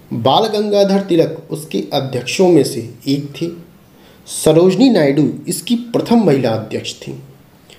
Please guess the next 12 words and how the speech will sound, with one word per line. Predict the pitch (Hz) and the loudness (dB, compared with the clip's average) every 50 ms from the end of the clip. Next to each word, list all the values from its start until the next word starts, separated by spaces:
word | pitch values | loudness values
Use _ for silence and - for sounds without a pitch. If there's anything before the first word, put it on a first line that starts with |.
| _ _ _ - | _ _ _ -4
और | - 131 135 135 | 2 4 4 4
next | 135 135 151 175 180 - - - | 4 4 2 0 0 -2 -8 -10
है, | 156 151 165 185 156 156 | -8 -6 -6 -6 -4 -2
last | 151 160 160 170 - - - 202 | 0 2 2 2 0 -4 -10 -10
है, | 208 - | -10 -8
उन्नीस | - 151 151 165 202 247 254 247 - - | -4 0 2 4 4 4 2 0 0 0
सौ | 254 | 0
उनतीस | 226 - - - 160 160 160 156 233 240 233 - | 0 0 0 -2 0 0 0 0 -2 -4 -4 -4
के | - 240 233 | -4 -4 -4
लाहौर | 196 156 127 113 107 101 - 190 208 233 | -2 -2 -4 -4 -4 -2 0 2 2 2
अधिवेशन | - 160 147 139 127 113 113 110 - 110 110 | 2 0 -2 -4 -2 -4 -4 -4 -6 -6 -2
में | 110 117 143 202 - - | 0 0 0 0 0 -4